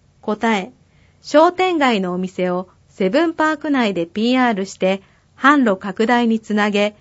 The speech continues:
にぎわいを商店街にまで波及させることで、買い物客を回遊できる状態へと導きたい。問い、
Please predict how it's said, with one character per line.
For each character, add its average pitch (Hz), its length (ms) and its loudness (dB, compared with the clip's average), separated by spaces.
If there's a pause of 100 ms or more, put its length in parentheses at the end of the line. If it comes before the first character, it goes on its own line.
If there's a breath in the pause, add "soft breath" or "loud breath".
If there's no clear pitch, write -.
(420 soft breath)
に 202 140 0
ぎ 277 160 2
わ 262 180 2
い 247 80 4
を 226 300 2
商 320 280 0
店 339 280 -2
街 277 180 -2
に 208 140 0
ま 180 120 -2
で 165 120 -6
波 160 160 -10
及 240 300 -4
さ 254 180 -6
せ 240 120 -2
る 226 140 -2
こ 214 140 -4
と 220 140 -2
で、 190 220 0 (380 soft breath)
買 226 220 0
い 269 40 2
物 262 280 2
客 180 360 -4
を 170 240 -4
回 285 360 -2
遊 320 180 -2
で 302 140 -6
き 311 120 -4
る 240 140 0
状 185 240 -2
態 196 240 -4
へ 190 80 -2
と 170 160 -8
導 190 400 -6
き - 120 -20
た 190 180 -6
い。 - 120 -12 (1500 soft breath)
問 220 260 0
い、 - 60 -12